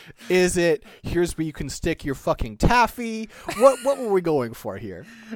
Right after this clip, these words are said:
Speaker 1: D-, I mean, you've known me long enough. Do I have to have intent to do things?
Speaker 2: It's, it's true. It's true. I tried to, I tried to, you know, give you some,
Speaker 1: Mm-hmm.
Speaker 2: but yeah.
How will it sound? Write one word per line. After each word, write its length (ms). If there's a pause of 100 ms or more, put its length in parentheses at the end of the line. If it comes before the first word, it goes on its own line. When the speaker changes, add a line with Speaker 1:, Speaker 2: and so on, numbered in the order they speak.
Speaker 1:
D-, 200 (260)
I 80
mean, 220
you've 200
known 200
me 80
long 220
enough. 360
Do 140
I 140
have 260
to 80
have 200
intent 520 (140)
to 100
do 240
things? 580 (300)
Speaker 2:
It's, 120
it's 140
true. 500
It's 180
true. 380
I 100
tried 400
to, 260
I 80
tried 340
to, 180 (440)
you 80
know, 160
give 180
you 80
some, 220
Speaker 1:
Mm-hmm. 240
Speaker 2:
but 180
yeah. 240